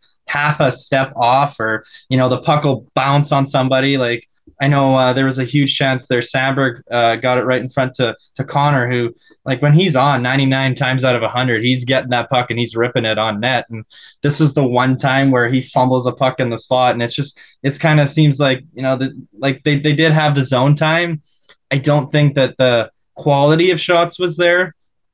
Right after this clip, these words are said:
And they, and it's not like they didn't even get into some quality areas. Like, the Jets had many, you know, three on ones, two on ones, you know, where, where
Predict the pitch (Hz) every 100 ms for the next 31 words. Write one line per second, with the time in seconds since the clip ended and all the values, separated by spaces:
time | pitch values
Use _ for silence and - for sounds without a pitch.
0 | _ _ _ _ 156 151 151 160 160 156
1 | 196 226 202 165 165 175 160 127 135 139
2 | 135 135 123 139 123 113 123 160 120 113
3 | 131 127 143 165 165 208 127 120 127 127
4 | 113 - - - 127 123 120 - 151 147
5 | 143 135 135 135 135 - 165 143 139 127
6 | 131 135 135 127 - - - _ 143 139
7 | 139 147 -